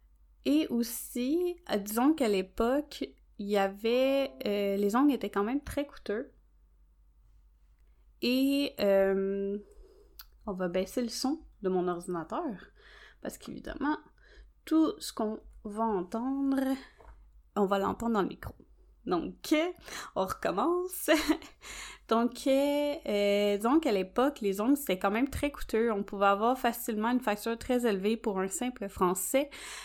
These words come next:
Euh, puis, on, si on choisissait une couleur, euh, excentrique,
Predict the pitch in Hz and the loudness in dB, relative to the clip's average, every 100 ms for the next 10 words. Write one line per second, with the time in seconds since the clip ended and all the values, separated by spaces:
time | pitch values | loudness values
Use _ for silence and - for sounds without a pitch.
0 | - - 196 185 208 202 196 185 - - | -8 -2 0 0 0 0 4 2 0 -6
1 | - 247 254 226 208 196 196 240 240 226 | -4 2 4 4 2 -2 -2 0 0 0
2 | - 190 196 226 226 - - - - - | 0 2 4 2 0 -4 -10 -18 -20 -20
3 | - - - - - 220 214 196 - - | -16 -8 -8 -4 0 4 4 2 0 -2
4 | 240 233 - | -2 -4 -10